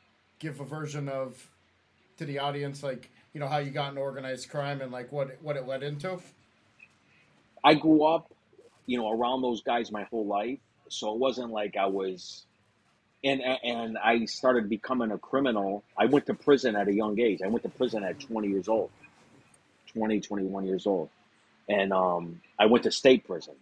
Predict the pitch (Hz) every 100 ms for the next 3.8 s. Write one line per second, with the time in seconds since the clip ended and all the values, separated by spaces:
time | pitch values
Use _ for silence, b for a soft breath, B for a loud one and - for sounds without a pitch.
0 | - - 107 98 92 92 107 107 110 113
1 | 110 - 98 90 117 113 113 113 107 -
2 | 113 110 107 - 113 110 104 - _ _
3 | _ - 95 90 98 107 101